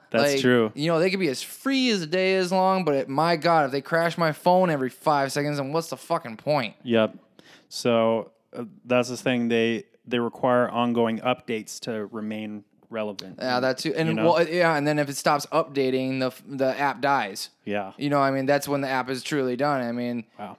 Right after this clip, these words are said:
Speaker 2: uh, if they're, if they don't constantly innovate, upgrade, do anything to keep their, hold their user's attention, they go bye-bye.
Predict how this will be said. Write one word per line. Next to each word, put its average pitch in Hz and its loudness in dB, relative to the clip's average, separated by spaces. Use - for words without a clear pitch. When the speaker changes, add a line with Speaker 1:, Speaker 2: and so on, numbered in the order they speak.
Speaker 2:
uh, 131 0
if 131 -4
they're, 127 0
if 123 -4
they 135 0
don't 147 -2
constantly 143 -4
innovate, 143 -2
upgrade, 135 -2
do 143 0
anything 139 -2
to 131 -8
keep 143 -4
their, 127 -2
hold 143 0
their 131 0
user's 131 -4
attention, 131 -6
they 123 -2
go 127 0
bye-bye. 113 -4